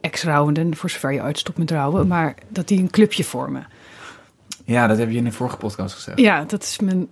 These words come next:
Speaker 1: mijn, dat, dat gevoel heb ik gewoon altijd al gehad, dat mensen die de dood kennen, dat die elkaar toch snel gevonden hebben op de een of andere manier. En dat je, het moment dat je een ver-, een verlies hebt meegemaakt, dat je tot een andere club behoort.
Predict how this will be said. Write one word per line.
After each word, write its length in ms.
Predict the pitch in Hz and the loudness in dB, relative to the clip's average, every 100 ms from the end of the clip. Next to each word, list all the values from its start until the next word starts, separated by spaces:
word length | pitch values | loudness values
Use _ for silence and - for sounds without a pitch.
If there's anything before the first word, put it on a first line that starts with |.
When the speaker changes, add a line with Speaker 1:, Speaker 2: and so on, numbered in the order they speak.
| - | -2
Speaker 1:
mijn, 260 | 202 180 | 0 0
dat, 120 | 156 | -4
dat 280 | - 170 175 | -6 -6 -6
gevoel 260 | - - 254 | -6 4 4
heb 120 | 208 | 4
ik 80 | 180 | 2
gewoon 200 | - 160 | -2 -2
altijd 260 | 156 160 | -2 -4
al 80 | 151 | -6
gehad, 400 | 160 151 175 - | -6 -4 -4 -2
dat 160 | 160 151 | -2 0
mensen 300 | 180 180 160 | 0 -2 -2
die 200 | 151 147 - - - _ | -2 -4 -10 -20 -20 _
de 100 | 175 | -2
dood 340 | 175 180 175 | 2 2 2
kennen, 460 | - 185 190 196 175 _ _ _ _ _ | 2 2 4 2 -2 _ _ _ _ _
dat 120 | - - | -8 2
die 140 | 202 | 2
elkaar 280 | 196 196 185 | 4 4 2
toch 200 | 214 - | 0 2
snel 220 | 220 202 | 4 4
gevonden 460 | - - 226 202 151 | 2 2 4 4 2
hebben 220 | 143 139 | -2 -2
op 80 | - | -4
de 60 | |
een 140 | 135 139 | -4 -4
of 120 | - | -4
andere 180 | 165 160 | -6 -4
manier. 400 | 156 156 196 277 - _ _ _ _ _ | -2 -2 -2 -4 -6 _ _ _ _ _
En 120 | 196 | -2
dat 180 | 196 190 | 0 0
je, 80 | 202 | 2
het 100 | 185 | 2
moment 340 | 196 202 208 | 4 4 4
dat 180 | 196 175 | 2 0
je 120 | 180 | -2
een 100 | 190 | -6
ver-, 240 | 165 196 170 | -4 -4 -4
een 80 | 196 | -4
verlies 300 | 202 190 208 | 0 2 2
hebt 140 | 196 | 0
meegemaakt, 800 | 196 185 - 185 170 175 - - _ - | 0 0 -2 0 0 -2 -6 -10 _ -6
dat 180 | 180 | -4
je 80 | 185 | -2
tot 200 | - 202 | -2 -2
een 120 | 202 | -2
andere 300 | - 214 202 - | 2 4 4 2
club 220 | - 269 | 4 4
behoort. 520 | 226 143 139 - - | 2 -4 -8 -12 -20